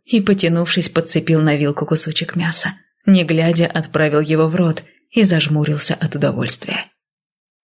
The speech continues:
«Что мне от тебя нужно?» повторил он мой вопрос, прожевав. «Изначально в моих планах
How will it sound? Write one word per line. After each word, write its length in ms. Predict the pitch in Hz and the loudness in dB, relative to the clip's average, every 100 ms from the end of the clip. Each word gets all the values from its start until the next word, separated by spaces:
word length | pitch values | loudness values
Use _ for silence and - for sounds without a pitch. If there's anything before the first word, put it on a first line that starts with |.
| _ - | _ -6
«Что 380 | - - 78 | -6 -2 -2
мне 220 | 135 127 120 | -2 0 0
от 80 | |
тебя 280 | 120 139 - | 0 0 0
нужно?» 580 | 143 139 151 196 - - _ _ _ _ _ | 0 -2 -2 -4 -6 -14 _ _ _ _ _
повторил 520 | - 214 - 170 170 170 | -2 0 2 2 2 0
он 120 | 170 | 2
мой 140 | 160 151 | 2 2
вопрос, 460 | 156 - 151 - | 0 0 -2 -2
прожевав. 640 | - 156 156 147 160 - - _ _ _ _ _ _ - | -2 -2 -2 -4 -8 -12 -18 _ _ _ _ _ _ -4
«Изначально 800 | - 175 180 170 175 156 156 143 | 0 2 2 2 -2 -2 -2 -2
в 60 | |
моих 320 | 147 143 135 - | 0 0 -2 -4
планах 500 | 151 - - - | -4 -4 -6 -8